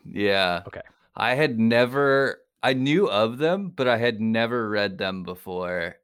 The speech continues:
Speaker 1: And man, am I glad I <laughs> did.
Speaker 2: You, okay, what's funny to me is I bought those comics when they came out. And they came out not all at once. I forget, I forget how far apart they came out. But I just, when I saw the movie,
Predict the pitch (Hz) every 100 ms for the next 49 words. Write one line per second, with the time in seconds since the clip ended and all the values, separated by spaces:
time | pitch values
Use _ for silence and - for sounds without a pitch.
0 | _ 95 90 90 87 95 95 92 95 98
1 | 95 87 92 90 87 87 90 82 87 80
2 | 82 - - 90 - - - - 135 113
3 | - 123 - - - _ _ 190 190 262
4 | 214 190 233 214 196 - - 233 320 208
5 | 147 170 185 139 127 - 131 156 156 143
6 | - 131 120 - 127 113 123 85 80 _
7 | _ _ 127 123 120 117 117 117 127 143
8 | 143 135 131 127 123 - - - 131 120
9 | 113 110 110 110 107 107 120 135 - -
10 | - 147 135 139 139 139 135 120 117 -
11 | 120 117 - 135 135 139 160 156 151 160
12 | - _ _ _ _ _ _ 120 - 117
13 | 127 120 - 120 117 - 127 135 110 120
14 | 151 113 98 95